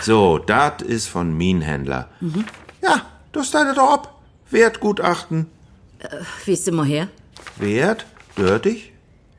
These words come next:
Speaker 1: mit fünftigtausend Euro.
Speaker 2: Ja, dat is just, wat ich brucken do. Aber dörtig mit fünftigtausend, dat is ja doch ein heel großen Unterschied.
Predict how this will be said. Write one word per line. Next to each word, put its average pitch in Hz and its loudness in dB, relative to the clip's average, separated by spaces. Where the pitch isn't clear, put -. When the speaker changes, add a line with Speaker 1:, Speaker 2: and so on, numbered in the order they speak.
Speaker 1:
mit - -12
fünftigtausend 90 -8
Euro. 80 -8
Speaker 2:
Ja, 190 -4
dat 226 0
is 240 0
just, 277 2
wat 208 6
ich 247 0
brucken 233 0
do. 190 2
Aber 160 -4
dörtig 175 -4
mit 165 -10
fünftigtausend, 185 -8
dat 156 -8
is 139 -6
ja 156 -8
doch 151 -8
ein 143 -4
heel 165 -4
großen 180 -8
Unterschied. 160 -10